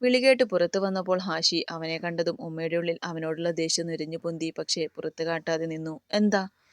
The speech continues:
നിങ്ങൾ ഇതിനകത്ത് അടച്ചിരുന്നോ? മോള് കണ്ടവന്റെ കൂടെ അഴിഞ്ഞാടുന്നത് കാണണ്ട." അത് കേട്ടതും അരിശം കയറി അവനെ ആഞ്ഞൊന്നടിച്ചു. ഹാഷി കവിളും തടവിക്കൊണ്ട്, "മിണ്ടി പോവരുത്.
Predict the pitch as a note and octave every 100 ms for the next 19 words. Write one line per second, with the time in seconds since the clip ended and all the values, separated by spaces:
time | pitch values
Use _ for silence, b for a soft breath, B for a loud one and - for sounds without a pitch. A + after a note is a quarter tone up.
0 | b b b b b - D4+ D4+ C4 G3
1 | G3+ G#3+ G#3 F3+ - G3 F#3+ F3 - -
2 | D#3+ D#3 F3+ E3+ D#3 D#3+ F3 F#3 G3 F#3+
3 | - F3 E3 E3+ F3 F#3 F#3 F#3 E3+ D#3+
4 | E3+ E3+ E3 - b b b b B3+ C4
5 | C4 B3+ A#3+ A3+ - F3 - - F3 F3+
6 | F3+ - E3+ E3+ E3+ - - E3 E3 F3
7 | F3 E3 - F3+ E3 - _ _ G#3+ A3
8 | - A3 E3+ D#3+ F3+ F3+ D#3+ E3 F3 E3
9 | D#3+ _ _ _ _ _ - C#4 C4+ B3+
10 | C#4+ F#3+ F3 E3+ E3